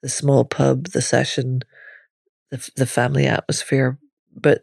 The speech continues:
I suppose that's been very packaged and corporatized in, in many ways. Whereas when I was back in the nineteen eighties,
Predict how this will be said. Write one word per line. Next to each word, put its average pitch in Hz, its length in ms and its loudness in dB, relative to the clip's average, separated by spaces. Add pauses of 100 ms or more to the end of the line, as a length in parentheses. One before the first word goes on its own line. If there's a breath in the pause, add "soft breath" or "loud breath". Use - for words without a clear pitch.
I 143 60 0
suppose 143 440 2
that's - 320 -2
been 131 240 0
very 123 220 2
packaged - 680 -6
and 127 400 -2 (840 loud breath)
corporatized 127 840 0
in, 127 260 0
in 131 200 0
many 131 240 2
ways. 117 480 0 (540 loud breath)
Whereas 135 340 2
when 131 140 4
I 135 160 4
was 131 460 0 (560)
back 135 280 -4
in 135 80 2
the 135 100 0
nineteen 131 600 -2
eighties, 135 580 0